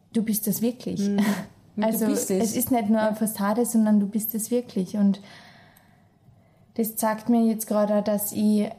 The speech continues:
Speaker 1: auch in meine dunkelsten Momente und in meine, in meiner ganzen Verletzlichkeit trotzdem wieder was sagen darf. Und das ist einfach auch so ein Thema, wo ich, das ich eigentlich vorher noch ansprechen wollte, es ist okay, Hilfe anzunehmen.
Speaker 2: Mhm.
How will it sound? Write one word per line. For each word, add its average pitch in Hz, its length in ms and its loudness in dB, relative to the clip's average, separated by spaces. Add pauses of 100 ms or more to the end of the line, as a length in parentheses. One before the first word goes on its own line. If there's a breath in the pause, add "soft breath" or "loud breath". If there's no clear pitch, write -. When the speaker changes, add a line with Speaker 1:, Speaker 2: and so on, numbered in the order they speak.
(220)
Speaker 1:
auch 208 300 -2
in 214 160 4
meine 202 320 4
dunkelsten 247 540 0
Momente 208 580 4
und 214 100 4
in 202 160 4
meine, 202 460 2 (100)
in 220 140 4
meiner 202 220 2
ganzen 208 380 0
Verletzlichkeit 202 960 -2 (420)
trotzdem 240 500 2
wieder 196 280 2
was 180 240 -6
sagen 208 580 0 (180)
darf. 208 460 -2 (560 loud breath)
Und 202 340 4
das 196 120 0
ist 196 140 0
einfach 196 340 0
auch 202 120 0
so 202 140 -2
ein 202 100 -2
Thema, 208 460 2
wo 196 160 0
ich, 190 420 0 (120)
das 214 160 -2
ich 226 100 -2
eigentlich 202 340 2
vorher 208 200 2
noch 208 100 2
ansprechen 208 560 0
wollte, 196 240 -2
es 202 140 -4
ist 208 140 0
okay, 208 300 -2
Hilfe 214 360 -4
anzunehmen. 196 680 -2
Speaker 2:
Mhm. 196 340 -4